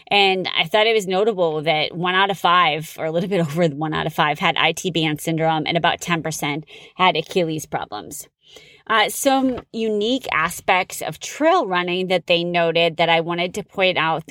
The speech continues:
'cause I thought the over forty crowd might find these relevant.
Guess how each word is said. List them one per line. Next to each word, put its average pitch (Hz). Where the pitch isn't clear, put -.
'cause 170
I 151
thought 160
the -
over 175
forty 165
crowd 156
might 160
find 156
these 147
relevant. 147